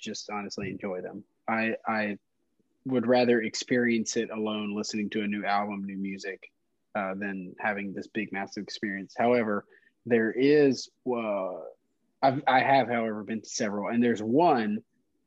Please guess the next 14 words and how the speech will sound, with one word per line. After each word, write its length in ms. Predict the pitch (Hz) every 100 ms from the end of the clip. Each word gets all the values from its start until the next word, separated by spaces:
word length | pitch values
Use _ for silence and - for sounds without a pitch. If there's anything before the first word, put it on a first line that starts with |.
| _
that 380 | 127 117 104 113
just 300 | 113 127 -
from 180 | 135 120
a 80 | 107
pure 400 | - 170 175 -
entertainment 840 | 147 139 127 - 151 151 143 135 -
standpoint, 640 | - 123 104 101 95 95 _ _ _ _ _ _ _ _ _ _
um, 520 | 123 110 92 85 - - _ _ _ -
that 180 | 120 120
I 140 | 110 113
was, 420 | 107 101 - - _ _ _ _ _ _ -
I 160 | 117
respect 580 | 113 110 - - 196 -
her, 380 | 123 107 113